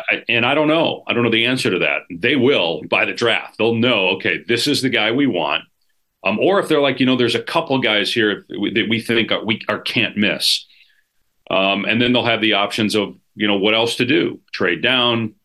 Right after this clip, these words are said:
or stay put. Um, you know, you've got that late first round pick too that you can use. So, uh, I think, though, you should feel confident, I do, certainly, in what,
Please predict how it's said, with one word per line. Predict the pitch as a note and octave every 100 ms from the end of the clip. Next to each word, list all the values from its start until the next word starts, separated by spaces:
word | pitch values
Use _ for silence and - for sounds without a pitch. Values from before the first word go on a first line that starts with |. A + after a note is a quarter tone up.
| _
or | G2+ G2 F#2+
stay | F#2 - G2+
put. | E2+ - C#3 A2+ - - _ -
Um, | F#2+ F#2+ F#2 F#2 F2 - _ _ -
you | G2+
know, |
you've | G2 F#2+
got | G#2 G2
that | G2+ F#2
late | G2+ B2+
first | - A2 -
round | F#2+ F2
pick | - F#2
too | - D#3+ G#2
that | E2 D2
you | G#2
can | - F2
use. | E2+ D#2+ -
So, | - G#2+ G2+ F#2+ _ _ _ _ _ _ _ -
uh, | G2+
I | G2 A2+
think, | D#3+ D3+
though, | B2+ A#2 G#2 -
you | A2+
should | - G#2
feel | G#2+ F2
confident, | - A#2+ A2+ F#2+ F2+
I | F#2+
do, | A#2 F2+ F2
certainly, | - G#2 F2+ F2+
in | F2
what, | F2 F2+